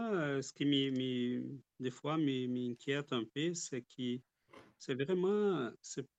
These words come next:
c'est pas vraiment important d'être riche ou pas riche. Euh, la question, c'est l'attachement.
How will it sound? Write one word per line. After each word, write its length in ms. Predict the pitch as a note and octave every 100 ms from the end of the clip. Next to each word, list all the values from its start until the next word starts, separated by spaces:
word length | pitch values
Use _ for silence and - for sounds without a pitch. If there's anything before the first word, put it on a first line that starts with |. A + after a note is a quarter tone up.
| -
c'est 220 | - -
pas 120 | A3+
vraiment 340 | A#3+ D3 D3 D3+
important 440 | C#3 C3 - D3
d'être 340 | D#3 B2 B2 A#2+
riche 420 | A2 D3 E3+ -
ou 60 | B2
pas 180 | - A2+
riche. 460 | A2+ C3+ E3 - -
Euh, 240 | A#2 A#2+ - _ _ _ _ _
la 120 | B2 B2
question, 580 | D3 - - F#3 G3+
c'est 240 | F#3 - C3+
l'attachement. 920 | B2+ A#2+ - D#3+ - C3 A#2+ A#2